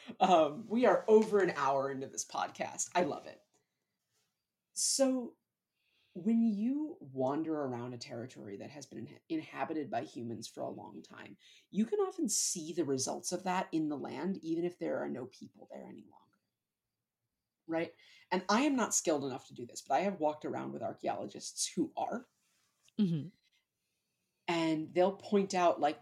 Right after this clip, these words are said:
Speaker 1: "Oh, you can tell by the way this hill is, there was once either a road here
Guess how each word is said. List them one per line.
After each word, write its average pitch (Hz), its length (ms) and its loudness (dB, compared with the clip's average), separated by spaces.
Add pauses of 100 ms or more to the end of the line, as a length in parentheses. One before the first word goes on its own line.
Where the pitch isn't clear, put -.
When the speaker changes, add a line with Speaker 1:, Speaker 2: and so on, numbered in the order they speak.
Speaker 1:
"Oh, 196 320 6 (260)
you 180 180 -2
can 220 220 0
tell 170 440 4
by 156 160 4
the 143 100 0
way 156 220 2
this 165 280 0
hill 165 380 -4
is, 160 280 -2
there 160 180 2
was 160 200 -2
once 147 280 -4
either 139 260 -4
a 135 80 0
road 220 500 2
here 196 680 4